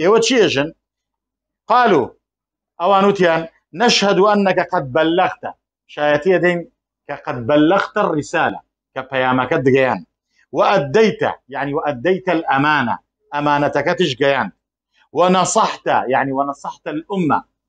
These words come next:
ئامۆژگاری ئەم ئومەتە کرد بە جوانی. فقال بإصبعه، بإصبعه السبابة يرفعها إلى السماء وينكبها إلى الناس.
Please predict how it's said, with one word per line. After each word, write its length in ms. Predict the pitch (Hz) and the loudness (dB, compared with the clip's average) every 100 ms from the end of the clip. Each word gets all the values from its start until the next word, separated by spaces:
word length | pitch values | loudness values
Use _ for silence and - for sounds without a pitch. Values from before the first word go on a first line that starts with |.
| _ 139 | _ -2
ئامۆژگاری 540 | 139 139 107 135 151 165 | 0 2 0 0 0 0
ئەم 100 | 185 | 0
ئومەتە 300 | 160 139 151 143 | 0 0 -2 -2
کرد 120 | 147 | 0
بە 60 | 131 | 0
جوانی. 320 | 123 117 98 - _ _ _ | 0 -2 -4 -10 _ _ _
فقال 340 | 165 160 233 220 185 | -2 2 2 4 2
بإصبعه، 800 | 180 180 - 135 156 226 190 170 202 | 0 -4 -6 -4 0 2 2 -2 -4
بإصبعه 540 | 160 175 147 214 208 196 226 226 _ _ _ _ _ _ | -2 -2 -2 0 2 2 0 -2 _ _ _ _ _ _
السبابة 800 | 165 165 - 175 143 208 180 185 175 175 | -6 -4 -2 0 2 2 2 2 4 2
يرفعها 460 | 165 214 185 180 | 2 0 2 2
إلى 200 | 190 196 175 | 0 -2 -2
السماء 340 | - 165 151 - _ _ _ | -2 0 -2 -4 _ _ _
وينكبها 960 | 123 160 165 165 135 - 233 220 202 220 | -2 0 2 -2 -4 -2 2 2 4 2
إلى 120 | 190 160 | 0 -2
الناس. 360 | 131 98 _ | -4 -8 _